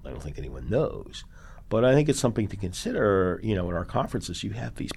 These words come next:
back and forth arguments, oh, you know, and it, it's not that clear cut. And, you know, and it's,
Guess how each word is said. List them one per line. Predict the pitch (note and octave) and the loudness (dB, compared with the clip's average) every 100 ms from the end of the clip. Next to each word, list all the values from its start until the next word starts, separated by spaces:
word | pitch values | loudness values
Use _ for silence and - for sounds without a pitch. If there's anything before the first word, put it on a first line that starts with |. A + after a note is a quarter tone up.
| - | -6
back | G2 F#2+ - | -2 -2 -2
and | - - | -4 -6
forth | C#3 B2+ - | -6 -4 -6
arguments, | - B2 A#2 A2 B1 - | -2 -2 0 -2 -6 -8
oh, | F2 G2 A1+ | -6 -4 -4
you | C2+ | -6
know, | C#2+ D2+ - - - - | -6 -6 -8 -12 -14 -4
and | B2 G2 A2 | -2 -2 0
it, | A2+ G#2 | 0 0
it's | A#2 - | -2 -2
not | A2 - D#3+ - | -2 -2 -4 2
that | G2+ - | 2 2
clear | - A2+ F2+ | -4 0 0
cut. | - - - - | 0 -4 -4 -2
And, | F#2 E2+ - A#1+ | -2 -4 -4 -8
you | G2 A2+ | -2 0
know, | C#2+ D2+ | -2 -6
and | F2 D#2+ | -6 -4
it's, | D2 D2+ - - - | -4 -6 -6 -6 -6